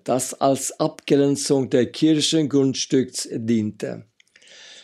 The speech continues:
Das Bild zeigt, welche Barackenstadt Sundsvall vor dem Brand war.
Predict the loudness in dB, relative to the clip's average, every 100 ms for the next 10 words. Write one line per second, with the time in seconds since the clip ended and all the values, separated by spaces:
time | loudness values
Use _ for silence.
0 | -20 _ 0 2 0 4 6 4 0 -4
1 | 2 4 4 2 -4 -4 2 4 4 2
2 | 2 0 -2 0 4 4 4 2 0 0
3 | 2 2 0 -4 -4 2 2 2 0 2
4 | 2 2 2 4 4 2 4 2 2 -2
5 | -4 0 0 -4 -14